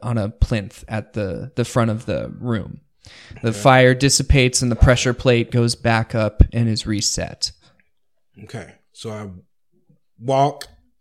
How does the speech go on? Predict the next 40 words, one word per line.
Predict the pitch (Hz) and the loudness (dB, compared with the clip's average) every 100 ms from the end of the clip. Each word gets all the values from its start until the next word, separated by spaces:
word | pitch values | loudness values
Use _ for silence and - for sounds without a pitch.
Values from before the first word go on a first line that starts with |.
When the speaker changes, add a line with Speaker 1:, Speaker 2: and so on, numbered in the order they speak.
| - | -12
Speaker 2:
and | 120 | -8
I | 110 | -8
go | 98 117 117 113 - _ - | -8 -6 -6 -6 -10 _ -10
over | 117 117 | -8 -8
the | |
pressure | 110 131 120 123 | -8 -8 -8 -8
plate | 110 123 117 | -8 -8 -8
without | 110 107 104 | -10 -14 -14
stepping | - 117 110 104 | -10 -10 -8 -10
on | 104 110 | -10 -12
it. | - | -6
Speaker 1:
Mm-hmm. | 123 123 185 - _ _ _ _ _ _ _ | -4 -2 -4 -6 _ _ _ _ _ _ _
Speaker 2:
And | 98 104 | -12 -10
I'm | 107 | -10
just | 104 98 | -12 -12
gonna | 110 | -12
keep | 104 131 131 127 _ _ _ _ _ - | -12 -10 -10 -12 _ _ _ _ _ -10
tapping | 127 131 - 127 | -8 -8 -8 -10
along, | 127 139 135 123 123 123 101 _ | -8 -6 -6 -8 -10 -12 -16 _
trying | - 120 117 | -14 -12 -10
to | |
get | 113 123 | -10 -10
to | |
this | 123 113 | -10 -12
bowl | 98 117 139 117 | -8 -4 -4 -4
to | 101 | -8
see | - | -12
what's | 113 110 | -12 -10
in | 117 | -10
this | 117 95 | -12 -12
bowl. | 92 117 123 - 85 _ - - _ _ _ _ _ _ - | -10 -8 -8 -10 -18 _ -16 -16 _ _ _ _ _ _ -20
Uh, | 85 87 87 87 87 90 _ _ _ _ - _ _ | -16 -16 -16 -18 -20 -20 _ _ _ _ -20 _ _
Speaker 1:
So, | - 147 135 131 - - - - _ - - | 0 6 8 6 2 -10 -20 -20 _ -20 -6
uh, | 123 117 110 117 | -2 0 -2 -2
the | 131 | -2
bowl | 123 143 151 170 | 4 6 8 8
is | 139 131 | 6 2
a | |
big | 117 - 135 147 151 135 | 2 4 6 6 4 2
brass, | - 110 113 117 117 - - - | 4 4 4 2 0 0 -2 -4